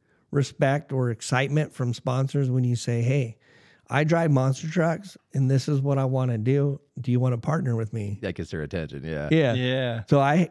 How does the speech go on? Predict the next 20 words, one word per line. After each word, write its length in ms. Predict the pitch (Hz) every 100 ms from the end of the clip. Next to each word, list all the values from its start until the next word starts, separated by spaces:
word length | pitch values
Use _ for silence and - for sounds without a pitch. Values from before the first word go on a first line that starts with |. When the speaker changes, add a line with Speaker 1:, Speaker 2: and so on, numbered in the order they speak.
| 135
Speaker 1:
got 420 | 143 147 147 -
Dometic 560 | 127 120 120 135 143 135
on 200 | 143 139
board. 360 | 120 135 175 - _
Speaker 2:
Oh, 160 | 101 104
cool. 100 | 185 - 117 117
Speaker 1:
Um, 180 | 113 113
great 360 | - 135 143 -
product. 420 | 143 131 170 175 120
Speaker 2:
<clears throat> 100 | -
Yeah. 180 | 131 127
Speaker 1:
Uh, 140 | 120 - -
Icon 560 | 135 143 160 156 160
backed 300 | 143 143 135
me 120 | 147
up. 220 | 135 156 139
I 80 | 123
got, 300 | 123 120 - _ _
you 140 | 131
know, 260 | 123 117